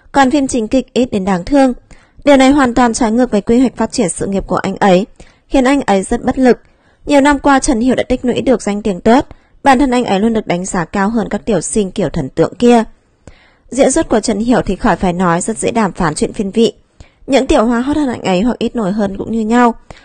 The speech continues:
Anh ấy không nghĩ phiên vị là quan trọng. Tuy nhiên, sức hút của Trần Hiểu còn hạn chế. Anh ấy không giống như Hồ Ca hay Vương Khải, được cả trong lẫn ngoài giới công nhận. Cũng không có lượng fan đông đảo,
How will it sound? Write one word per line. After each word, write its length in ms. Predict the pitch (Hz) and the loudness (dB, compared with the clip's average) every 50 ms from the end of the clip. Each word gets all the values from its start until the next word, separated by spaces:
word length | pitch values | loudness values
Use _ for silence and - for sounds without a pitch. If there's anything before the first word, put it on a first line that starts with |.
| _ _ _ | _ _ _
Anh 220 | - - 277 302 294 | -4 -2 0 0 2
ấy 120 | 262 208 | 0 0
không 180 | - 277 240 240 | 0 0 0 0
nghĩ 120 | 233 - | -2 -2
phiên 200 | - 269 240 226 | -2 -2 -2 -2
vị 160 | 226 254 - - | -2 -2 -2 -2
là 120 | 196 180 | -2 -2
quan 220 | - - 202 196 | -2 -2 -2 0
trọng. 220 | 202 269 240 214 - - _ _ _ - - _ _ _ _ - - | 2 2 2 2 0 -4 _ _ _ -20 -20 _ _ _ _ -2 0
Tuy 100 | 311 311 | 2 2
nhiên, 180 | 302 311 302 | 2 2 0
sức 200 | 277 - 330 320 | 0 -2 -4 -4
hút 180 | - 349 - - | -4 -6 -4 -2
của 100 | 269 214 | -2 0
Trần 200 | - - 202 196 | 0 -2 -4 -2
Hiểu 220 | 226 247 220 151 | -2 0 0 0
còn 180 | - - 175 180 | -2 -2 -4 -4
hạn 200 | 208 226 185 - | -4 -6 -6 -4
chế. 340 | - - 220 196 180 196 262 - _ _ _ _ _ _ | 0 2 4 4 4 2 0 -4 _ _ _ _ _ _
Anh 180 | - 262 294 285 | -2 0 2 2
ấy 140 | 277 233 202 | 2 0 0
không 200 | - 262 233 226 | 0 -2 -4 -2
giống 220 | 220 233 202 185 | -2 -2 -2 -2
như 100 | 202 226 | -2 -2
Hồ 180 | 240 247 208 165 | -2 0 -2 -2
Ca 200 | - - 202 196 | -2 -2 -2 0
hay 160 | 220 220 190 | 0 -2 -2
Vương 240 | 190 - 196 190 185 | -4 -4 -6 -6 -4
Khải, 280 | - 269 233 202 165 - - _ _ _ _ _ - | 0 0 2 2 0 -2 -6 _ _ _ _ _ -2
được 220 | - 269 254 - - | 0 0 0 0 0
cả 160 | - 233 190 | -2 -2 0
trong 240 | - - 233 208 202 | -2 -2 -4 -4 -4
lẫn 140 | 185 156 220 | -6 -6 -4
ngoài 180 | 226 214 185 | -2 -2 -2
giới 200 | 160 - 170 160 | -2 -2 -4 -4
công 220 | - 190 190 190 196 | -2 -4 -2 0 2
nhận. 180 | 214 208 - - _ _ _ _ _ - - _ _ _ - | 2 2 0 -2 _ _ _ _ _ -20 -20 _ _ _ 0
Cũng 160 | 294 247 269 | 2 2 2
không 200 | - 302 277 202 | 2 0 0 0
có 100 | 214 190 | 0 2
lượng 200 | 202 233 - - - | 2 0 0 -2 -2
fan 160 | 247 214 208 | -4 -2 -2
đông 200 | 208 202 202 247 | -2 -4 -2 0
đảo, 240 | 233 226 214 180 | 2 2 2 2